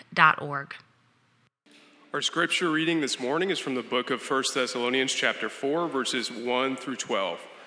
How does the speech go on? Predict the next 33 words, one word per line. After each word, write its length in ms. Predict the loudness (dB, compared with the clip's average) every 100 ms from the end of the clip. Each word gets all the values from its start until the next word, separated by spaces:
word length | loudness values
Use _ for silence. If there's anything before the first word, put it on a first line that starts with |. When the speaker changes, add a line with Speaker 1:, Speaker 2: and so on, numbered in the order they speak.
| -20 -20 -20 -20 -8
Speaker 2:
We'll 100 | -4
begin 260 | -2 0 2
on 200 | 2 0
page 400 | -2 -2 0 -2
nine 240 | -2 0
eighty-seven 560 | 0 -4 -4 -2 0 0
in 80 | -2
the 60 |
Bibles 420 | -2 -2 -2 -4 -6
in 80 |
your 100 | -8
rows, 580 | -6 -2 -2 -2 -4 -8 -14 -14
if 80 | -8
you'd 80 |
like 200 | -4 -4
to 80 | -4
follow 340 | -4 0 0 0
along 320 | 0 -2 -2
as 100 | -4
I 60 |
read. 400 | -2 -2 -2 -4 -8 -18 -20 -20 -20 -20 -20 -20 -20 -20 -20 -20 _ _
"Finally 460 | -4 2 4 4 2
then, 340 | 2 2 2
brothers, 640 | 0 0 2 0 0 -2 -4 -10 -4
we 200 | 0 2
ask 440 | 4 4 2 -2
and 160 | -2 0
urge 260 | 0 0
you 160 | 0 0
in 60 |
the 80 | 0
Lord 320 | 0 0 -2
Jesus 800 | -2 -2 -2 -2 -2 -2 -4 -8